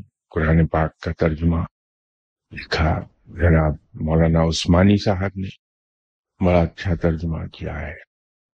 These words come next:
تو وہ تو available ہے۔ جو چیز available نہیں ہے وہ عام طور پر کسی مترجم نے یہ mention نہیں کیا کہ کوئی سورہ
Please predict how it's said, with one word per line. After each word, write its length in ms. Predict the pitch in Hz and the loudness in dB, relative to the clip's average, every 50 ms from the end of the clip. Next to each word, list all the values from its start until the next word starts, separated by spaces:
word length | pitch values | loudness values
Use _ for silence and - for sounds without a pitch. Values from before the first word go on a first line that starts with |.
| _ _ _ _ _ _ - | _ _ _ _ _ _ 0
تو 100 | - 139 | 2 2
وہ 80 | 139 143 | 4 4
تو 160 | 147 160 147 143 131 - - - - | 4 4 4 4 4 0 -4 -8 -6
available 480 | 98 98 98 95 95 98 85 92 92 78 71 - | 0 2 4 4 4 4 4 2 0 -2 -2 -10
ہے۔ 160 | - - - - _ _ _ _ _ _ _ _ _ _ _ _ _ _ _ _ _ _ _ _ - 110 | -16 -16 -16 -18 _ _ _ _ _ _ _ _ _ _ _ _ _ _ _ _ _ _ _ _ -12 -2
جو 140 | 117 139 139 | 0 0 0
چیز 280 | 143 160 165 160 156 | 2 4 4 4 4
available 560 | 151 135 139 139 139 143 135 139 151 143 131 120 | 6 6 6 6 6 4 2 4 2 4 4 4
نہیں 400 | 110 101 107 143 160 160 147 123 | 4 4 4 4 4 2 0 -2
ہے 200 | 80 - - - _ _ _ _ _ _ _ _ _ _ _ _ _ _ _ _ _ _ - | -4 -8 -12 -20 _ _ _ _ _ _ _ _ _ _ _ _ _ _ _ _ _ _ -6
وہ 400 | 117 123 135 139 131 139 127 78 - _ _ _ _ _ _ _ _ _ _ _ _ _ _ _ - | 0 2 4 4 4 2 0 0 -4 _ _ _ _ _ _ _ _ _ _ _ _ _ _ _ -2
عام 240 | 98 107 117 120 117 | 2 4 6 6 6
طور 200 | - 107 98 95 | 4 4 2 2
پر 240 | 95 - 101 95 - - _ _ _ _ _ _ _ _ _ _ _ _ _ _ _ _ _ _ _ _ _ | 0 -2 -4 -4 -4 -8 _ _ _ _ _ _ _ _ _ _ _ _ _ _ _ _ _ _ _ _ _
کسی 320 | - 110 104 - 139 127 123 113 101 - - _ _ _ _ _ - | 0 0 0 2 2 2 2 2 0 -4 -10 _ _ _ _ _ -4
مترجم 600 | 92 92 85 - 110 101 113 117 101 120 117 95 82 80 | -2 -2 0 0 2 4 4 2 4 2 2 2 2 0
نے 140 | 80 90 101 104 - - _ _ _ _ _ _ _ _ _ _ _ - | -2 -4 -4 -6 -6 -8 _ _ _ _ _ _ _ _ _ _ _ -2
یہ 140 | 123 143 147 | 0 2 2
mention 480 | 143 135 127 131 123 - 139 127 117 104 | 4 4 2 2 2 2 2 4 4 4
نہیں 280 | 98 98 101 107 104 95 - - | 4 4 4 2 2 0 -2 -2
کیا 240 | - 80 78 80 | 0 0 0 -2
کہ 220 | 82 - - - - _ | -4 -8 -10 -14 -12 _
کوئی 240 | - 98 95 98 95 92 | 0 2 2 2 2 0
سورہ 400 | - - - 101 90 85 - - | -2 -2 -2 0 0 0 -4 -6